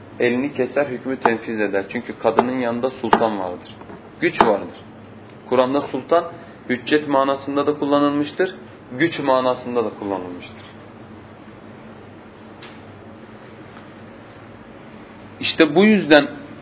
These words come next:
kadı ola-, sultan ola-, e, kadı olabilmesi için bir insanın yanında sultan olması lazım. Eğer bir insanın yanında da güç ve sultan olursa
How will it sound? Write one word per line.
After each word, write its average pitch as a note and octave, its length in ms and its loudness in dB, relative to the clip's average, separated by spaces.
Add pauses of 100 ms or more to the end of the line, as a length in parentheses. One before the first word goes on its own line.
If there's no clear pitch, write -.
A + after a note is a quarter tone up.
(720)
kadı C3+ 280 6
ola-, D#3+ 280 6 (320)
sultan D3+ 360 2
ola-, D3 480 4
e, A2+ 220 4
kadı B2+ 260 4
olabilmesi D3+ 680 4
için C#3+ 240 -4
bir B2 60 -2
insanın B2+ 480 -2 (440)
yanında C3+ 380 4
sultan C#3+ 440 0
olması A2 420 0
lazım. G2+ 340 2 (460)
Eğer E3 280 6
bir G3 60 0
insanın D#3+ 360 0
yanında C3+ 320 0
da B2+ 80 0
güç D3 340 -6
ve C#3 80 0
sultan C3+ 440 2
olursa C3+ 580 4